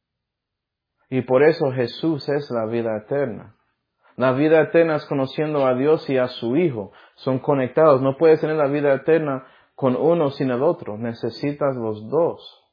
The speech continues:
Y todas las religiones tienen eso incorrecto. Piensa que pueden obtener la vida eterna sin Cristo. Es imposible. Porque el Dios verdadero es Cristo.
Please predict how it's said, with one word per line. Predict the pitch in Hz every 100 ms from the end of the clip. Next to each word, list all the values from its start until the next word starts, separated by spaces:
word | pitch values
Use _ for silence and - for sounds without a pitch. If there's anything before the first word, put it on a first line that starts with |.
| _ _ _ _ _ _ _ _ _ _ _ _ _
Y | - 120
todas | 143 151 151
las | 147
religiones | 143 139 151 156
tienen | 147 131 135
eso | 131 131
incorrecto. | 120 123 135 135 113
Piensa | 131 139 143 143
que | 135 120
pueden | 135 143
obtener | 139 135 135
la | 139 123
vida | 139 135
eterna | 127 147 135 135
sin | 123 - 139 131
Cristo. | - 131 131 - 104 - - -
Es | 110 131
imposible. | 110 104 101 147 175 95 101 _ _ _ _ _ -
Porque | 120 135 123
el | 117
Dios | 135 127
verdadero | 131 127 127 127 120
es | 190 -
Cristo. | - 107 - -